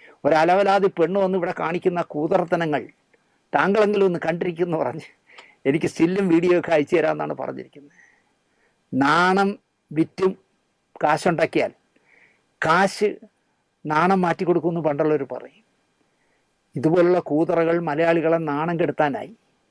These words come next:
അല്ലെങ്കിൽ ഗൾഫിൽ എല്ലുമുറിയെ പണിയെടുക്കുന്നവന്മാരുടെ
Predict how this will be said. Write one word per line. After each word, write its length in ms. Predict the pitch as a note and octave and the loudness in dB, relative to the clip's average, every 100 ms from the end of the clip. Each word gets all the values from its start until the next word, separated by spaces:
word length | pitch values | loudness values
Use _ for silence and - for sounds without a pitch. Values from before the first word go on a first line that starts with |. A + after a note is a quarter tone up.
| _ _ _ - | _ _ _ -2
അല്ലെങ്കിൽ 320 | B2 D#3+ D#3 F3 - _ _ _ _ - D3 | 0 2 2 0 -2 _ _ _ _ -8 -2
ഗൾഫിൽ 360 | D#3+ D#3 F3+ F3+ F3+ - _ _ _ _ D3 | 0 0 0 2 0 -4 _ _ _ _ 0
എല്ലുമുറിയെ 420 | E3+ G3 F3 E3+ D#3 | 2 2 2 0 0
പണിയെടുക്കുന്നവന്മാരുടെ 800 | D#3 E3+ D#3+ D#3+ E3 E3 E3 E3 | -2 -2 -2 -2 -4 -2 0 0